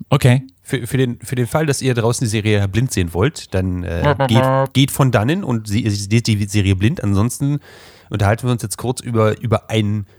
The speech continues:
Speaker 2: life-changing Event in der
Speaker 1: <laughs>
Speaker 2: Eternia-Saga und, äh, ihr kommt einfach in zwei Minuten wieder.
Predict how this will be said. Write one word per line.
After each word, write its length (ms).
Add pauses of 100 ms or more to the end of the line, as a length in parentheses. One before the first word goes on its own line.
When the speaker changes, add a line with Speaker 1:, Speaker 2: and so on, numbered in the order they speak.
(340)
Speaker 2:
life-changing 680
Event 420 (160)
in 280 (220)
der 260
Speaker 1:
<laughs> 60
Speaker 2:
Eternia-Saga 880
und, 540
äh, 360
ihr 140
kommt 240
einfach 200
in 80
zwei 180
Minuten 300
wieder. 240